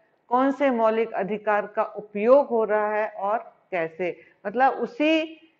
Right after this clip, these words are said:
ए, विभाग में पुरुष को ज्यादा वजन होने से, ए, क्योंकि ऐसी जगह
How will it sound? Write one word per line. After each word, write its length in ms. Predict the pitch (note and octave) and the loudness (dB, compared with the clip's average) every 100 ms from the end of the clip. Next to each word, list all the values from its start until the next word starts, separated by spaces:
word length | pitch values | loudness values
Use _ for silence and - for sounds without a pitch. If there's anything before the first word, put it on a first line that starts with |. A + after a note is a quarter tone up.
| _ _ G#3+ | _ _ -8
ए, 580 | A3 G#3+ G#3+ G#3 F#3 - - - _ - - - - | -4 -2 -2 -2 -4 -10 -20 -20 _ -20 -20 -18 -4
विभाग 580 | F#3+ A#3 A3 A#3+ C4 D4 | 2 2 2 6 8 6
में 480 | C#4+ D4 D4+ D#4+ - | 2 0 -2 -6 -2
पुरुष 320 | A#3 A#3+ - | 0 -2 -4
को 540 | - C4+ C#4 C#4+ - - _ _ - E3 - - | 0 2 2 0 -12 -20 _ _ -18 -18 -16 -8
ज्यादा 400 | F#3 A3+ A3 C4+ | 4 6 8 6
वजन 360 | C4 C4 C4 C4 | 6 4 4 2
होने 320 | B3+ B3 B3+ | 0 0 -2
से, 440 | C4 B3+ B3+ B3 - _ _ _ _ _ _ _ _ - | 0 2 2 -4 -14 _ _ _ _ _ _ _ _ -12
ए, 760 | F#3+ F#3+ F#3+ F#3 F3+ E3+ - F#3 | -8 -6 -4 -6 -6 -10 -14 -10
क्योंकि 520 | A#3+ B3 C#4 C4 G3+ - - - | -8 -4 -2 -2 -4 -8 -10 -4
ऐसी 300 | G#3 G#3 C4+ | -2 -2 0
जगह 480 | B3+ A#3+ B3+ C4+ | 2 2 0 -2